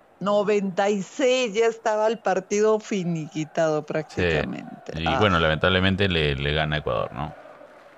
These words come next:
Speaker 1: Para los bolivianos, totalmente. Una, un, una, una situación terrible, terrible, terrible, porque es-, esos goles a-, en, en el, los minutos ya adicionales, pues, son los que más duelen, ¿no?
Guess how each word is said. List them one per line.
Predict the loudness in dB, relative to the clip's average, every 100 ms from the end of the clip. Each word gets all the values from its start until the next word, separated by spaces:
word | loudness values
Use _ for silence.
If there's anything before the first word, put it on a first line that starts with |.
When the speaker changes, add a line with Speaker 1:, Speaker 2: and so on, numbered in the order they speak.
| -20 -20 -18 -18 -18 -18 -16 -16 -6
Speaker 1:
Para | -2 0 2
los | 0
bolivianos, | 0 -2 -2 -6 -12 -10
totalmente. | -4 -2 0 -2 0 -4 -6 -8
Una, | -6 -4 -2 -2 -2
un, | -2 -2 -4
una, | -4 -4 -4
una | -4 -2 -2
situación | -4 -4 -4 -4 -6 -8 -20 -12 -2
terrible, | 0 2 0 -2 -4
terrible, | -2 -2 -2 -4 -4 -2
terrible, | -2 -2 -2 -2
porque | -4 -4 -4 -6 -14 -18 -18 -18 -10 -6
es-, | -6 -4
esos | 0 0
goles | 2 2 2 0
a-, | -2 -6 -6
en, | -6 -4
en | -4 -2
el, | 0
los | 0 -2 -2
minutos | -2 -2 0 0 0
ya | 2 4 4
adicionales, | 2 0 -2 -2 -2 -2 -4 -4
pues, | -4
son | -4 -4
los | -4
que | -4
más | -4
duelen, | -2 -2 -4 -8
¿no? | -12